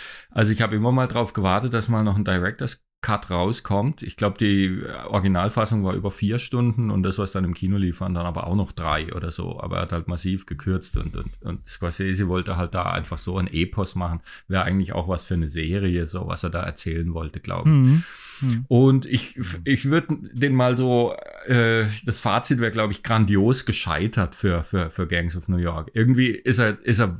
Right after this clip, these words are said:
Speaker 1: groß und er ist Wahnsinn, er hat auch ganz tolle Szenen, tolle Schauspieler, Daniel Day-Lewis, DiCaprio natürlich, Liam Neeson und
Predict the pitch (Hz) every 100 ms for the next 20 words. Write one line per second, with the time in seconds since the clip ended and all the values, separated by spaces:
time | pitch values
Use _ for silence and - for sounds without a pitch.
0 | - 92 113 139 151 139 - 170 - 104
1 | 104 104 98 92 117 120 117 101 104 101
2 | 98 104 113 - 107 98 - 110 117 107
3 | 107 113 - 104 107 - 101 95 92 98
4 | 95 92 90 95 120 107 - 110 104 -
5 | 98 98 95 90 90 95 92 85 92 90
6 | 92 95 - 92 87